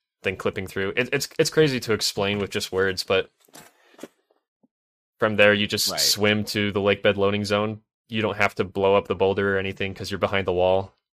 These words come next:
Speaker 1: and you can get in with just barely enough air.
Speaker 2: And then you, uh, then you save and quit and come back, and you don't have to go through that early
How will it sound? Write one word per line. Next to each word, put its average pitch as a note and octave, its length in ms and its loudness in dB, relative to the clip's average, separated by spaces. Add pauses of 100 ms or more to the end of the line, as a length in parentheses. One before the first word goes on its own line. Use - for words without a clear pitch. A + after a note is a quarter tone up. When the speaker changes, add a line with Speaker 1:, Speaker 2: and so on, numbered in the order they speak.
(360)
Speaker 1:
and F#2+ 300 0
you G2 100 0
can F#2+ 260 -2
get F#2+ 180 6
in G2+ 300 2
with G2+ 180 2
just G2+ 200 2
barely G2 220 6
enough G2 180 4
air. G#2 280 6 (1700)
Speaker 2:
And D2+ 160 -10
then D2+ 160 -6
you, D#2+ 280 -6
uh, C#2+ 480 -4
then D#2 260 -6
you D2+ 200 -4 (120)
save G2 340 0
and D#2 140 -4
quit G2+ 380 2
and D#2+ 480 -4 (100)
come F#2 220 -2
back, F#2 340 -2
and D2+ 300 -8 (100)
you D2+ 140 -10
don't D#2 240 -4
have E2+ 160 -4
to E2 100 -16
go E2+ 140 -4
through E2+ 160 -10
that E2 260 -2 (100)
early F2 460 -4